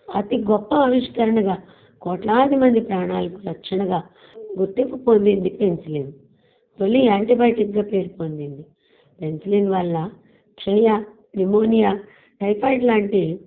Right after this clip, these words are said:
ఎన్నో ప్రాణాంతక వ్యాధుల నుంచి మానవాళికి రక్షణ కలుగుతోంది. దీన్ని కనిపెట్టినందుకు ఫ్లెమింగ్ పంతొమ్మిది వందల నలభై ఐదులో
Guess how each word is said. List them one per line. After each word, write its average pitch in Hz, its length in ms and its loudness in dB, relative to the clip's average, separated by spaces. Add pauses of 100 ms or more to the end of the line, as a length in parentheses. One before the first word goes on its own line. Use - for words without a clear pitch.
(280)
ఎన్నో 214 340 4
ప్రాణాంతక 226 580 2
వ్యాధుల 185 380 0
నుంచి 170 400 -6 (580)
మానవాళికి 220 500 0
రక్షణ 185 340 -6
కలుగుతోంది. 170 680 -6 (920)
దీన్ని 240 280 4
కనిపెట్టినందుకు 214 1040 0 (480)
ఫ్లెమింగ్ 247 360 2
పంతొమ్మిది 214 500 0
వందల 190 220 0
నలభై 190 280 0
ఐదులో 220 400 2